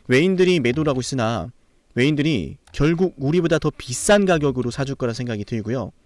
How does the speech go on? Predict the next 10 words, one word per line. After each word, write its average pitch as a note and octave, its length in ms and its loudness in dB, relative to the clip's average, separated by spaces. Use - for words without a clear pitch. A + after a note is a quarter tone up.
그렇게 E3 220 2
생각하는 F3 480 0
이유, C3 300 -2
지금부터 C3+ 260 -2
이어갈게요. G2 500 -4
우리 C3+ 160 2
영상을 C3+ 320 0
시청하고 B2 320 -4
있다면 A#2 400 -4
영상을 C#3+ 540 0